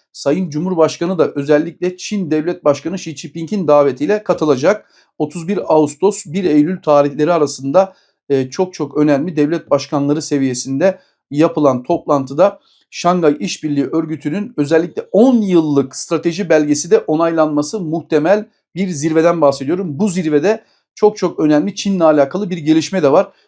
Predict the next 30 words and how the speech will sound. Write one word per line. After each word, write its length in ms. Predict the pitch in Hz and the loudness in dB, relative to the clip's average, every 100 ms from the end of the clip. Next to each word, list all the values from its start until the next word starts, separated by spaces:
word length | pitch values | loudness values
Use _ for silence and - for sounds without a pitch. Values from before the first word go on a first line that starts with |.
| _ | _
Bu 120 | 208 | -4
gelişme 580 | 185 175 151 170 220 - _ - | 0 0 0 -4 -6 -6 _ -4
özellikle 540 | 156 185 190 175 147 | 2 2 0 -2 -4
Çin'in 500 | - 190 214 214 147 | -2 0 0 -2 0
yeni 380 | 160 185 226 202 | 2 2 0 -2
yuan'a 400 | 156 190 180 151 | 0 2 2 4
bağlı 340 | 151 170 196 | 4 2 0
dijital 400 | 151 151 202 196 | -8 -2 0 2
parası. 400 | 160 143 131 120 - _ _ _ - | 2 2 0 -4 -12 _ _ _ -4
Çok 320 | 269 277 - | 0 0 0
konuşulacak 640 | 190 185 190 175 196 196 | -2 -2 0 2 2 0
bir 100 | 151 | -6
husus. 260 | 147 226 - | -6 -10 -10
Çün-, 280 | - 220 247 | -4 -4 -4
ç-, 260 | - - 165 - | -12 -12 -18 -6
çünkü 380 | 196 233 214 - _ - | 0 4 2 0 _ -2
şöyle 280 | 196 208 190 | 4 4 4
bir 40 | |
şey 160 | 233 202 | 4 4
var. 140 | - | 2
Ekonomik 460 | 160 170 196 208 208 | -2 -4 -4 -4 -2
çalkantı 640 | 196 190 196 190 190 196 | 2 2 4 -2 0 0
ve 140 | 185 165 | 0 0
diğer 160 | 190 | -2
hususlarda 680 | 180 - - 185 175 233 233 _ _ _ _ - | -2 -8 0 2 4 2 -2 _ _ _ _ 2
euro 360 | 202 240 214 165 | 4 6 6 6
ve, 240 | 139 120 151 | 2 0 -2
e, 320 | 139 135 135 | -2 -2 -4
dolara 340 | 165 190 226 | -2 -2 -2
karşı 480 | 190 165 - 226 | 0 -2 -2 -6